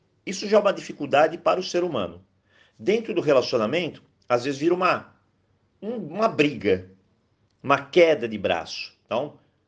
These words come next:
você é do tipo que não admite os erros? Se sim, então a coisa vai piorar. Outro ponto é a falta de carinho. Como eu disse,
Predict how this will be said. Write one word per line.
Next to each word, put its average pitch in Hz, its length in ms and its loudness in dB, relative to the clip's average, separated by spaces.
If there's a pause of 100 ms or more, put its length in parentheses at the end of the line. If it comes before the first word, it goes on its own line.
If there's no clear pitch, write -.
(380)
você 139 520 -2 (160)
é 110 120 4
do 110 120 -6
tipo - 280 -12
que 110 460 -6
não 143 240 0
admite 113 500 -6
os 98 140 -8
erros? 104 560 -2 (720)
Se - 200 -4
sim, 233 400 -2 (560)
então 160 680 2 (800)
a 156 120 -4
coisa 127 480 -4
vai 107 200 -2
piorar. 110 600 -6 (680)
Outro 220 240 4
ponto 226 320 6
é 240 60 2
a 214 80 6
falta 175 540 4
de 175 140 -10
carinho. 135 880 -2 (960)
Como 175 240 0
eu 180 60 -4
disse, 160 500 -8